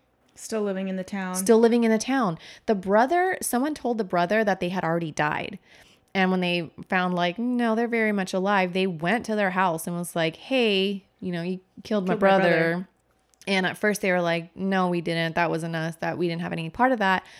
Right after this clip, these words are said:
Speaker 2: Eventually they were like, "All right, yeah, that was us." But because of that documentary and the brother going back to that
Speaker 1: Yeah.
Speaker 2: town, they pushed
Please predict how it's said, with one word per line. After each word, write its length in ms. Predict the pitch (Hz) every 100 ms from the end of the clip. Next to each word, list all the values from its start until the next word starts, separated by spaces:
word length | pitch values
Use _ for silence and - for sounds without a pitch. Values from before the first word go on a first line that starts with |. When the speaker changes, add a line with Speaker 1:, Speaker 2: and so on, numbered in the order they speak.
| - - -
Speaker 2:
Eventually 840 | 190 185 180 - 170 156 151 160 175 -
they 200 | - 170
were 80 | 165
like, 240 | 156 156 -
"All 100 | -
right, 160 | - -
yeah, 300 | - - 190 -
that 160 | 196 156
was 160 | 160
us." 300 | 147 - - -
But 240 | 180 160 - - - _
because 440 | 190 - - 202 214
of 80 |
that 140 | 185 -
documentary 680 | 180 - 175 170 180 180
and 140 | 175 165
the 20 |
brother 340 | 170 175 170
going 520 | 160 170 165 175 175 160
back 380 | 151 175 -
to 100 | -
that 240 | 185 175 175
Speaker 1:
Yeah. 60 | 185
Speaker 2:
town, 440 | 165 202 240 202 -
they 140 | 180 165
pushed 520 | - 170 - -